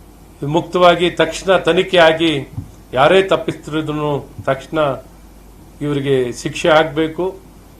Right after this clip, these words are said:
ತಕ್ಷಣ ಅವ್ರನ್ನ ಬಂಧಿಸುವಂತ ಕೆಲಸ ಆಗ್ಬೇಕು ಅನ್ನುವಂಥ ದೃಷ್ಟಿಯಲ್ಲಿ ತಕ್ಷಣ ಕೇಸನ್ನ ದಾಖಲು ಮಾಡಿದ್ದಾರೆ. ಇನ್ನೂ ಸರ್ಕಾರ, ಈ ಸರ್ಕಾರ ಮಾನಗೆಟ್ಟ ಸರ್ಕಾರ,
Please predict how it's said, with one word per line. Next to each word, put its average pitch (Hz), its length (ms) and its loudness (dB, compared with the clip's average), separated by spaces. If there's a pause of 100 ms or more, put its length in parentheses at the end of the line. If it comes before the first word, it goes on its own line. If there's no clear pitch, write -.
(180)
ತಕ್ಷಣ 151 340 -2
ಅವ್ರನ್ನ 147 380 2
ಬಂಧಿಸುವಂತ 160 600 0
ಕೆಲಸ 143 340 -4
ಆಗ್ಬೇಕು 135 400 0
ಅನ್ನುವಂಥ 135 260 -4
ದೃಷ್ಟಿಯಲ್ಲಿ 156 920 -4 (180)
ತಕ್ಷಣ - 380 -4
ಕೇಸನ್ನ 147 500 -6
ದಾಖಲು 147 380 2
ಮಾಡಿದ್ದಾರೆ. 107 580 -6 (1160)
ಇನ್ನೂ 240 380 6
ಸರ್ಕಾರ, 202 440 6 (2000)
ಈ 170 220 -2
ಸರ್ಕಾರ 156 500 4
ಮಾನಗೆಟ್ಟ 160 500 2
ಸರ್ಕಾರ, 151 540 4